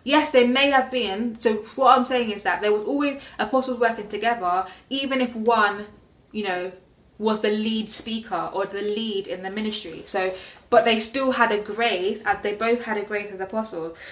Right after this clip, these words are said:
So with Paul and Barnabas, it says, if I just quickly read, um,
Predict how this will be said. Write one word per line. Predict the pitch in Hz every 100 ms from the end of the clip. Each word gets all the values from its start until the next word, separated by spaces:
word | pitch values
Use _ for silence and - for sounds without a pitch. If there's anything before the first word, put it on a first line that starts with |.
| -
So | 220
with | 214 240 240
Paul | - 285 294 320 330 - _ _ - -
and | 208 214
Barnabas, | 233 262 247 202 185 233 -
it | 196
says, | - 247 214 190 226
if |
I | 247
just | 277 277
quickly | 285 254
read, | 233 226 220 214 - - - _
um, | 202 196 196 196 196